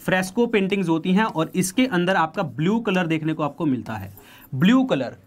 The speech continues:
क्लियर हो गया आप लोगों को? तो ब्लू कलर का जो है मेन फीचर आता है इसके अंदर, किसका, किसके अंदर? That is in the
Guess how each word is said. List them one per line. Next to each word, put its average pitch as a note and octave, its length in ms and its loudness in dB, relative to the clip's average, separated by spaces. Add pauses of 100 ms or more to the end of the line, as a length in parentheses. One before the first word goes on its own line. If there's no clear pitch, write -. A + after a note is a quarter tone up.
क्लियर F3+ 220 4
हो G3 60 2
गया G3 120 4
आप G3 100 -2
लोगों F#3+ 160 -2
को? A3 200 0
तो E3+ 100 -2
ब्लू E3 340 0
कलर A#3 260 2
का A3+ 160 0
जो A3 140 -2
है B3 120 2
मेन E3+ 400 2
फीचर F#3+ 320 -6
आता D3+ 200 -4
है E3 80 -4
इसके D#3 240 -4
अंदर, G#3 280 0 (220)
किसका, A#3+ 360 2
किसके A3 320 -4
अंदर? G#3+ 240 0
That G3 280 0
is G3+ 100 -4
in G3+ 80 -6
the B3+ 140 0